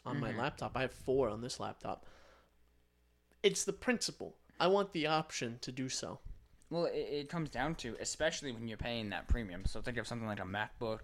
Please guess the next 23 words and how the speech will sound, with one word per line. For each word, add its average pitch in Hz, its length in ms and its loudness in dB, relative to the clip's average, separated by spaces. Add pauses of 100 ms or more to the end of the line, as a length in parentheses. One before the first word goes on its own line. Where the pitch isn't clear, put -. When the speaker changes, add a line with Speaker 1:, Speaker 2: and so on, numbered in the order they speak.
Speaker 2:
or, 98 400 0 (100)
or 92 320 -4
a 107 60 -2
Samsung 110 480 -2
Speaker 1:
MacBooks, 233 140 6
Speaker 2:
high-end 117 460 6
flagship. 147 540 4
Speaker 1:
MacBooks 330 200 2 (160)
aren't 160 320 2
cheap. - 340 -4 (320)
Speaker 2:
Not 123 400 8
at 156 100 4
all. 123 360 6
Speaker 1:
I 120 160 4
Speaker 2:
Um, 147 100 4
Speaker 1:
recently, 165 600 2 (340)
Speaker 2:
yeah. 117 180 0 (160)
<laughs> - 140 -12
Speaker 1:
um, 131 580 4 (960)
one 165 160 4
of 156 80 2
my 143 180 6
bosses, 135 840 2